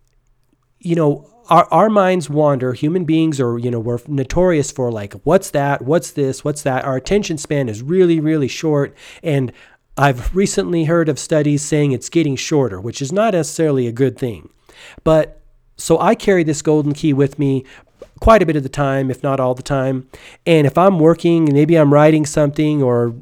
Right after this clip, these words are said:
doing something, I have it with me near my computer, and I just keep it in my field of vision and, and in my awareness, right? In my focus. Because, like he said, focus on God or the omnipotent power, you know, divine intelligence, whatever is gonna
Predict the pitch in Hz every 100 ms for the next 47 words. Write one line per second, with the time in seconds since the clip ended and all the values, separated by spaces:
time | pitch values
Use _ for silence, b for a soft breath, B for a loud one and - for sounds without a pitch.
0 | - 143 147 147 143 151 143 151 143 B
1 | B B 139 131 156 147 147 156 143 131
2 | _ 160 147 131 123 123 - 185 175 170
3 | 165 160 B B - 170 156 139 208 -
4 | 208 202 180 - - 170 156 135 - 170
5 | 165 139 131 147 147 147 131 131 _ 147
6 | 139 139 139 120 123 135 131 98 - -
7 | 117 127 - 160 147 127 - 143 135 92
8 | - 131 - 151 139 - b b b _
9 | _ _ _ _ - 156 151 147 139 214
10 | 151 - B B _ _ - 180 202 233
11 | - - 165 160 156 151 147 B 127 123
12 | 151 147 143 143 135 123 123 117 156 160
13 | 160 135 139 139 139 135 135 127 120 107
14 | 117 127 156 160 143 139 135 135 131 -
15 | 135 190 208 185 - 175 147